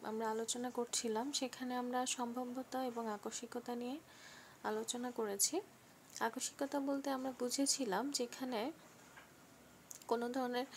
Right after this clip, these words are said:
যে ঘটনাটা হঠাৎ করে ঘটে এবং যে ঘটনার কোনো ধরনের ব্যাখ্যা আমরা খুঁজে পাই না, যার মধ্যে কোনো কার্যকারণ সম্পর্ক পাওয়া যায় না, সেই ধরনের ঘটনাকেই আকস্মিকতা বলা হয়। তো আজকে আমরা পড়ব আকস্মিকতার অপনয়ন।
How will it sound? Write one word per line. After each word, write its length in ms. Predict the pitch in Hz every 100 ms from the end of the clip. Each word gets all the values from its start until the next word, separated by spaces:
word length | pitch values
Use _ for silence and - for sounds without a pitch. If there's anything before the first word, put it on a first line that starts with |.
| - - -
যে 180 | 240 262
ঘটনাটা 560 | 254 247 247 277 277 285
হঠাৎ 340 | 262 208 247 -
করে 240 | 285 294
ঘটে 300 | 285 226 -
এবং 180 | 220 240
যে 160 | 240 240
ঘটনার 520 | - 226 247 254 262
কোনো 260 | 254 247 254
ধরনের 360 | - 262 269
ব্যাখ্যা 460 | 240 190 - - 269
আমরা 180 | 262 269
খুঁজে 340 | - - 285
পাই 240 | 285 214
না, 160 | 202 247 - - - - -
যার 180 | 226 233
মধ্যে 280 | 254 254 277
কোনো 200 | 254 254
কার্যকারণ 560 | 240 226 247 240 254
সম্পর্ক 580 | 262 254 233 240 262 277 269
পাওয়া 220 | 226 202
যায় 200 | 202 190
না, 160 | 220
সেই 220 | 311 302 269
ধরনের 400 | 269 262 269 262
ঘটনাকেই 680 | - 208 226 247 240 294 349
আকস্মিকতা 680 | 233 - - 220 202 214
বলা 300 | 202 190 185
হয়। 220 | 208 190 208 - - - - - - - - -
তো 140 | 254 247
আজকে 420 | 214 226 - -
আমরা 220 | 294 294 294
পড়ব 200 | 294 277
আকস্মিকতার 1000 | 302 - 226 - - - 285 277 277 302 -
অপনয়ন। 720 | - 240 269 262 214 170 107